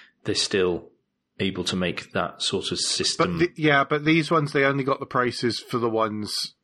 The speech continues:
Speaker 2: that featured that particular, that featured,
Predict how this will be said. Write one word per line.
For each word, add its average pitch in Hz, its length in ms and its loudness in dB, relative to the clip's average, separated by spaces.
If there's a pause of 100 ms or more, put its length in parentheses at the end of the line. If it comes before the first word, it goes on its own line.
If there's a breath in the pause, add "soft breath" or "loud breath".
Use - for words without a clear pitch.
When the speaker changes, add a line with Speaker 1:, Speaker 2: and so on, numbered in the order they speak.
(120)
Speaker 2:
that 104 240 0
featured - 520 -2 (160)
that 110 380 -2
particular, 101 840 -2 (360)
that 120 140 -2
featured, 120 480 -2